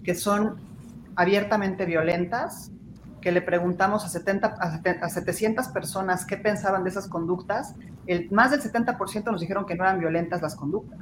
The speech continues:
O sea, y muchas de esas conductas violentas dentro, que, que se de-, dan dentro del noviazgo, muchas constituyen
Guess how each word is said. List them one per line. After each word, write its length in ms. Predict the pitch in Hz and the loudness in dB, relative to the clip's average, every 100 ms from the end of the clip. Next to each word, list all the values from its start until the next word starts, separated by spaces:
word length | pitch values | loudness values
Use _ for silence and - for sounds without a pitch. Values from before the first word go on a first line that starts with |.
| - - - - - - - - - - | -16 -18 -18 -16 -16 -16 -18 -16 -16 -6
O 80 | 180 | 4
sea, 180 | 202 | 6
y 120 | 208 208 | 6 4
muchas 300 | 240 302 294 | 4 2 4
de 80 | |
esas 120 | 294 - | 2 2
conductas 560 | 220 202 233 240 233 | 0 2 0 2 2
violentas 840 | 185 180 196 202 226 285 - - - - - - | 4 4 4 2 0 -4 -6 -10 -14 -16 -16 2
dentro, 420 | 208 240 254 254 | 4 6 6 4
que, 140 | - - | 2 -8
que 100 | 170 | -2
se 140 | 180 | 2
de-, 320 | 170 170 160 | 2 0 0
dan 280 | 175 208 220 | 6 8 8
dentro 320 | 208 208 208 | 4 2 2
del 100 | 202 | 2
noviazgo, 720 | 170 160 165 170 170 254 - - - - - - - - - - - - - - - - - 180 | 2 2 2 2 0 -2 -2 -10 -16 -16 -16 -16 -16 -16 -16 -16 -16 -16 -16 -16 -16 -16 -12 2
muchas 360 | 208 247 285 | 4 6 6
constituyen 520 | 277 202 175 196 196 | 4 -2 -2 0 0